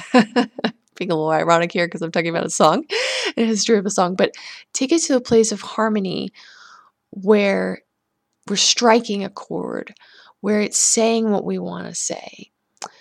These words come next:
And I love how even this, the original song was great, "I Shall Overcome." It's, it's a great message. You, you know, you yourself will overcome injustice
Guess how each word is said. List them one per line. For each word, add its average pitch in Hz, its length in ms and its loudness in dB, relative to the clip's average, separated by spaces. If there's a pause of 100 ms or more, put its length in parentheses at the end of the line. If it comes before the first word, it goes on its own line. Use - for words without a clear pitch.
(560)
And 202 120 -4
I 202 180 -2
love 233 540 0
how 185 760 -6 (1500)
even 240 200 2
this, 214 220 0
the 220 180 2
original 240 440 2
song 196 380 2
was 196 140 -6
great, - 400 -4
"I 190 140 0
Shall 196 280 0
Overcome." 156 580 -6
It's, - 160 -10
it's - 260 -10
a 170 60 -8
great - 280 -6
message. 185 460 -8
You, - 60 -20 (200)
you 170 100 -12
know, 175 160 -10 (160)
you 202 400 0
yourself 185 680 -2
will 180 300 -2
overcome 180 560 -4
injustice - 800 -6